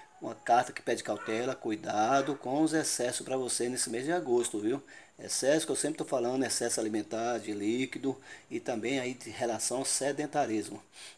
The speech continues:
Então, por favor, veja bem os sinais que o seu corpo tá te dando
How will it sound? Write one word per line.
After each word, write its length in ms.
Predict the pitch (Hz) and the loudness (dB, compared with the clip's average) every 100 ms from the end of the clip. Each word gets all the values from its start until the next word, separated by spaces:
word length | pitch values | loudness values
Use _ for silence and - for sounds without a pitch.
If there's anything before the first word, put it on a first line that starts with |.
| - | -16
Então, 220 | - 208 | -8 -8
por 80 | - | 0
favor, 440 | 190 117 120 110 - - | 0 4 2 2 -2 0
veja 340 | 127 165 165 | 4 4 4
bem 100 | 139 | 2
os 100 | 151 | 0
sinais 280 | 151 135 131 | 2 2 0
que 80 | - | -2
o 20 | |
seu 140 | - 113 | -4 -2
corpo 180 | 117 | -2
tá 100 | - | -2
te 140 | 107 98 | -6 -4
dando 340 | 95 113 131 | -4 -2 -2